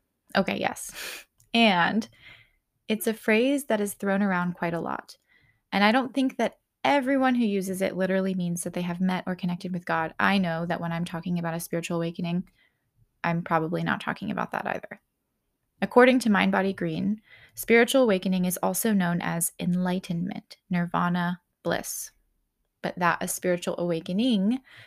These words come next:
begins the moment a person can step back and awake to their life with a new sense of being in this world. And that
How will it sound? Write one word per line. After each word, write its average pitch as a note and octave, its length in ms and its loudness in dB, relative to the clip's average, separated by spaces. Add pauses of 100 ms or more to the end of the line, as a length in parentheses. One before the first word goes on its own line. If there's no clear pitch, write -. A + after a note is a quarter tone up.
(100)
begins A3+ 760 0 (340)
the F#3+ 80 -2
moment G#3 360 4
a G#3+ 60 -4
person F#3+ 460 -4
can F#3 160 -4
step - 280 -8
back F3 420 -2 (640)
and F#3 80 0
awake F#3+ 360 -2
to C4+ 100 -2
their C4 160 2
life F#3 540 -4 (340)
with F#3+ 160 -6
a F#3+ 60 0
new F#3 120 0
sense F3+ 280 -2
of F3+ 120 -6
being E3+ 300 -2
in E3+ 120 -4
this - 200 -8
world. - 320 -8 (720)
And E3+ 180 -4
that F#3 560 4